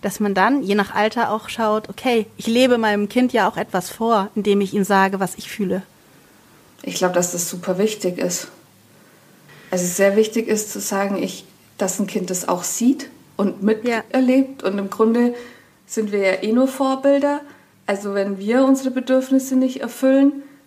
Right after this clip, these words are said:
Speaker 2: das kriegt
Speaker 1: Ja.
Speaker 2: das Kind ja auch mit. Das sind so kluge Wesen. Das ist ja also klug auf ihre Art und Weise,
Speaker 1: Ja.
Speaker 2: dass, dass es eigentlich auch verdammt nochmal unsere Verantwortung ist, und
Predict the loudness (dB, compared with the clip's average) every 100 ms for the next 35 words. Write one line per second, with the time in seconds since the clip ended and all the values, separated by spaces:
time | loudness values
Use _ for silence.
0 | _ -12 -6 -2 0 0 -6 -4 -4 0
1 | 0 -2 0 2 2 -2 -10 -6 -4 -2
2 | 0 0 0 0 2 2 4 4 4 -2
3 | -6 -4 -2 -4 -8 -6 -8 -8 -6 -4
4 | -2 -2 -2 0 2 0 0 0 2 2
5 | 4 4 2 -4 -20 -20 -20 _ _ _
6 | -4 0 2 0 -8 -12 -16 -20 -20 _
7 | -12 -2 -2 -2 -8 -10 -16 _ -20 -20
8 | -20 _ 2 4 6 4 2 2 4 4
9 | 2 2 0 -2 0 2 2 2 0 -2
10 | -2 -2 -2 -14 -20 -20 _ _ _ _
11 | -6